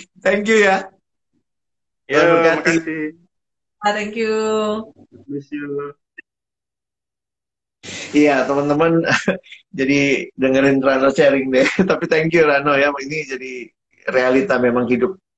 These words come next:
Speaker 1: alumni
Speaker 3: Yes.
Speaker 1: seperti itu.
Speaker 3: Ya, terkait dengan pekerjaan lah ya.
Speaker 1: Hmm,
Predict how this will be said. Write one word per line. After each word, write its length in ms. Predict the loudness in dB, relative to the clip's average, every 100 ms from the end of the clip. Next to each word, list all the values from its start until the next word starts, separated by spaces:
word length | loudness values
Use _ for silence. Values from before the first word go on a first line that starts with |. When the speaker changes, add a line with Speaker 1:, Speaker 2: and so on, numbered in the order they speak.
| _ _ -2
Speaker 1:
alumni 880 | 2 2 2 2 2 4 2 2 0
Speaker 3:
Yes. 240 | -2 -2
Speaker 1:
seperti 220 | -4 -4 -2 -2
itu. 480 | -2 -2 0 -2 -10 _ _ _ _ _
Speaker 3:
Ya, 340 | -20 -10 -8 -6
terkait 320 | -6 -4 -4
dengan 320 | -6 -10 -10
pekerjaan 560 | -8 -6 -2 0 0 -2
lah 160 | -2
ya. 220 | -2 -2 2
Speaker 1:
Hmm, 320 | 2 2 0